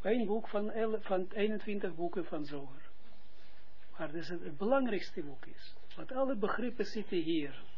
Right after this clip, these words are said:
Als je eenmaal dat door, doorworstelt, zelfs minder dan dat, alles zit daarin. Ook het commentaar van Sulam is hier het mo-, het meest volle commentaar.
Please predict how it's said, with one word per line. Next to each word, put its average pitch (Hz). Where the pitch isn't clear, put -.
Als -
je 208
eenmaal 240
dat 165
door, 151
doorworstelt, 175
zelfs 160
minder 170
dan 139
dat, 131
alles 226
zit 170
daarin. 135
Ook 156
het 160
commentaar 156
van 160
Sulam 208
is 147
hier 156
het 147
mo-, 143
het -
meest 170
volle -
commentaar. -